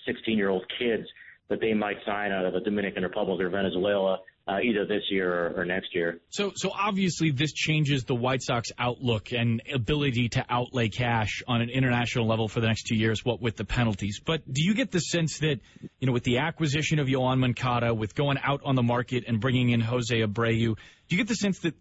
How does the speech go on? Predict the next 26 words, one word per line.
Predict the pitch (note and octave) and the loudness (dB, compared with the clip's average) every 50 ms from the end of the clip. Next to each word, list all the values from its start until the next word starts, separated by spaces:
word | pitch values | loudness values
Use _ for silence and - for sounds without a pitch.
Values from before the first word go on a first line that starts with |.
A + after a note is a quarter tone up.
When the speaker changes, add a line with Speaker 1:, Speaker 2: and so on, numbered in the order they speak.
| _ _ | _ _
Speaker 2:
this | - B2+ A#2 A2+ D3 E3 D#3+ - - - - - - - _ - | -10 -6 -4 0 0 0 0 -2 -6 -10 -10 -12 -14 -10 _ -4
acquisition | D3 D#3 D#3 - D3+ C#3 C#3+ C#3+ - - D3+ | -4 -2 -2 0 0 0 2 2 0 0 0
of | C#3+ B2 | 0 0
Luis | B2+ B2+ B2 B2 C3 C3 - C3+ | 0 0 2 2 0 0 0 0
Robert | C3 B2 B2+ A#2+ C3 C3 - - | 0 0 2 0 -2 -2 -4 -4
changes | - - - C#3 C3+ C#3+ D3+ C3 C#3 C#3 C3+ B2 - - | -4 -2 2 2 4 4 4 2 2 0 0 -2 -4 -4
the | B2+ C3 B2+ A#2+ - _ _ _ _ | -2 0 0 0 -2 _ _ _ _
international | - D3 D3 C#3+ C#3+ C#3 C#3 C#3 C#3 - - C3+ C3 | -2 0 2 2 2 2 2 0 -2 -2 0 0 2
marketplace's | B2 A2+ A2+ B2 B2+ C3 C3 A#2 - C3+ C3 B2+ - C3 B2 A#2 A2+ - - - | 2 2 2 2 2 0 0 0 0 0 0 0 0 0 0 0 0 -2 -4 -4
opinion | B2 G#2 - - - - C#3+ C#3 C3+ C#3 C#3 C3+ C#3 - - - - _ _ _ _ _ - | -4 -2 -2 -2 0 2 2 2 2 2 2 2 0 -2 -6 -12 -20 _ _ _ _ _ -2
on | - D#3 E3+ D3 C#3+ | 0 2 2 2 2
the | A#2+ C3 | 2 0
White | A#2 G2+ A2 A#2+ C3 - | 0 0 0 0 0 -2
Sox | - - C#3 C3+ C#3+ C#3+ - - - - - | -2 -2 0 0 -2 -4 -6 -8 -10 -10 -8
since, | - - - - C3 B2+ B2 - - - - | -8 -6 -2 2 2 2 2 2 -2 -6 -6
you | - D#3 | -2 0
know, | D3 C3+ | 2 2
over | C#3 C3+ | 2 2
the | C#3 C#3+ | 2 2
last | D3+ D3+ D#3 - - | 2 0 0 -2 -2
decade, | D#3+ E3 - - D#3 D3 C#3 | -2 -2 -2 -2 -2 -2 -2
fifteen | - - D3 C#3+ - C#3+ B2+ | -2 -4 -4 -2 0 2 2
years | C3+ D3 D#3+ C#3+ C#3+ | 4 2 2 2 0
or | C#3 | 0
so, | - - C3 B2 B2 | 0 0 0 2 2
it | A#2+ C3 B2+ | 0 0 -2